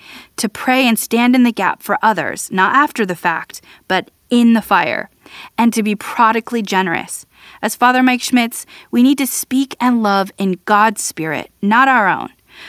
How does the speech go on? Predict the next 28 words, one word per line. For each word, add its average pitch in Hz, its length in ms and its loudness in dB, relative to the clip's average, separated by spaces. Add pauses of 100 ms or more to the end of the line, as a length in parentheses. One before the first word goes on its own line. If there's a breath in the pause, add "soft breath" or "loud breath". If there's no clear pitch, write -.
(100 loud breath)
What's 240 200 -4
becoming 233 460 0
clearer 226 800 -2
is 214 160 -4
the 190 100 -4
people 254 500 -2
have 226 300 -2
no 208 300 0
interest - 640 -4
in 185 100 -6
coming 185 340 -4
back. - 420 -2 (440 loud breath)
And 226 120 0
in 214 120 0
chapter 220 320 -2
fifteen, 233 500 -2
we 208 140 0
read 214 220 2
it. - 260 -4
Yahweh 208 360 0
says, 190 600 -4 (380 soft breath)
"Let 190 500 -6 (160)
them 180 380 -2 (180)
go." - 420 -6 (640 loud breath)
Matthew 214 360 -2
Patton 233 400 -2
describes 185 540 -4
this 226 280 -4